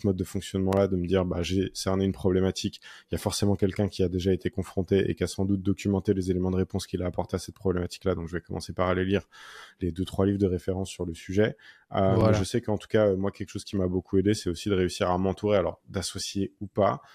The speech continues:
Speaker 1: Euh, ça peut être aussi, euh, des gens, euh, d'autres entrepreneurs qui évoluent sur des problématiques similaires aux vôtres, des gens qui ont été confrontés, euh, aux mêmes, euh, aux mêmes, euh, sujets que, que vous et qui peuvent, euh,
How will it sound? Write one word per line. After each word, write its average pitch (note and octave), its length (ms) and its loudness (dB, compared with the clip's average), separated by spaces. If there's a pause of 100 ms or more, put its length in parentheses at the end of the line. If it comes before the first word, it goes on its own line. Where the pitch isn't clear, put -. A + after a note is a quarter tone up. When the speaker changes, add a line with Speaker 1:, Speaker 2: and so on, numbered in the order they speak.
(240)
Speaker 1:
Euh, F#2 320 2
ça F2 160 -6
peut F#2 160 -2
être - 240 0
aussi, G2 240 0
euh, F2+ 160 2
des E2+ 120 -2
gens, F#2+ 320 2
euh, F2 160 0
d'autres G2 300 0
entrepreneurs G2 640 0
qui - 120 -6
évoluent F2+ 180 -2
sur - 180 -4
des F2+ 60 0
problématiques F2 560 -4
similaires F#2 380 2
aux F#2 120 4
vôtres, F#2+ 400 2
des F2 100 -6
gens F#2+ 140 -4
qui E2+ 160 -12
ont F2 80 -4
été E2+ 160 -8
confrontés, - 480 0
euh, F#2 100 4 (380)
aux F2+ 100 -2
mêmes, G2 280 6
euh, F#2 180 4
aux G2+ 120 0
mêmes, F#2+ 260 2
euh, F#2 200 0
sujets F#2 380 0
que, F2 380 -2
que - 120 -4
vous G2 280 2
et G2 80 2
qui - 120 -12
peuvent, F#2 200 0
euh, F#2 380 2